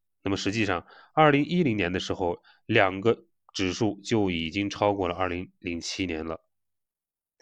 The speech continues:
问题出现在哪儿呢？出在大股票上。那么图十杠一，代表大股票的上证五零和沪深三百指数确实一直都没有超过二零零七年的高点，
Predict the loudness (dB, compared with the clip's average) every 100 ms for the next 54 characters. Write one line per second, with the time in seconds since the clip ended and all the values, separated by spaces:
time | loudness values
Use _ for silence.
0 | _ -20 -20 -20 _ 2 4 4 0 -2
1 | 0 2 2 0 -4 -2 -4 -6 _ _
2 | _ _ _ _ 2 4 6 4 2 -2
3 | -4 0 0 0 -6 -8 _ _ _ _
4 | _ _ _ _ _ _ 4 4 2 2
5 | 2 2 0 0 4 4 4 0 -2 -10
6 | _ _ _ _ 6 8 6 6 4 0
7 | 0 0 0 2 0 2 0 0 -2 -2
8 | -4 -2 0 0 0 -2 0 0 0 -2
9 | -4 -4 -6 -6 -6 2 2 2 -2 -4
10 | -4 -4 0 0 0 0 -2 -4 0 0
11 | 2 0 0 0 0 0 0 0 -2 -2
12 | -6 -6 -4 -4 -4 -2 0 0 -2 -8